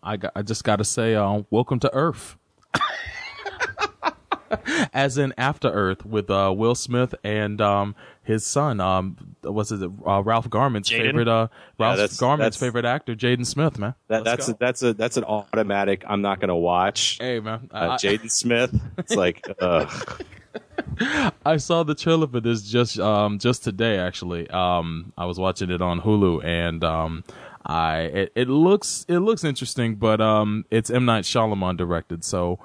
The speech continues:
Speaker 1: I don't know. Uh, the jury's out on that. I might catch a matinee of that if, uh,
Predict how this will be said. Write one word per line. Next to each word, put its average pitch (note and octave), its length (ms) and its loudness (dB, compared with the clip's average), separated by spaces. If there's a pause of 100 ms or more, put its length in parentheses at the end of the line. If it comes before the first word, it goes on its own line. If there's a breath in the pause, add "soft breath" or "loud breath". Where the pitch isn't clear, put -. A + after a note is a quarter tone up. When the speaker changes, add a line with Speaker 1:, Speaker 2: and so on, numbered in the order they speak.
(340 loud breath)
Speaker 1:
I G#2+ 100 0
don't G#2+ 80 -4
know. F#2+ 160 0
Uh, F#2 220 0
the F2+ 100 -2
jury's F#2+ 380 2
out F2+ 140 4
on F2 120 0
that. F2+ 160 2
I F#2 40 2
might F#2+ 200 0
catch F#2+ 240 -2
a G2 60 -4
matinee F#2+ 400 -4
of F2 100 -6
that F2 240 -2
if, E2+ 160 -6
uh, E2+ 260 0